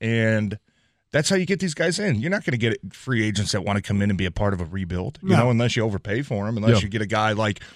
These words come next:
Speaker 1: you know, D J Chark that
Speaker 2: Was
Speaker 1: probably
Speaker 2: hurt.
Speaker 1: didn't have a ton of options coming off an injury. Um, yeah, now, uh, we've been talking about it for a long time, John, is, you know, once you start winning, man, it just changes your franchise. It changes what you can do.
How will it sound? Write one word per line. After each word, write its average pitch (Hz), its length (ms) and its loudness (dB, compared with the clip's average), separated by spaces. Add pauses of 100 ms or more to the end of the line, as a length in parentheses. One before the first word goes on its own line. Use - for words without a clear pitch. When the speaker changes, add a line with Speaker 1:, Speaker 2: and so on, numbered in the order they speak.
(500)
Speaker 1:
you - 80 -4
know, 156 80 6
D 127 160 4
J 123 140 2
Chark 123 380 2
that 120 240 2 (320)
Speaker 2:
Was 156 180 4
Speaker 1:
probably 135 160 8
Speaker 2:
hurt. - 80 6
Speaker 1:
didn't 135 180 4
have 127 160 4
a 120 60 0
ton 123 220 2
of 113 80 0
options 123 480 2
coming 139 200 2
off 123 160 2
an 120 80 4
injury. 120 640 4
Um, 104 640 0 (100)
yeah, 160 300 0
now, 117 340 2 (140)
uh, 107 100 -4 (160)
we've 127 160 -4
been 151 140 -2
talking 117 320 0
about 107 180 0
it 92 40 -6
for 110 100 -4
a 101 40 0
long 101 220 0
time, 113 440 -2
John, 104 340 -2
is, 90 240 -2 (400)
you - 80 -2
know, 101 80 4
once 127 240 2
you 165 60 0
start 139 260 2
winning, 151 260 4
man, 104 200 2
it 101 80 0
just 131 200 -2
changes 131 540 -4
your 104 100 -4
franchise. 95 680 -2
It 90 80 -18
changes 120 420 -2
what 107 200 -4
you 113 60 -6
can 98 200 -6
do. 85 260 -6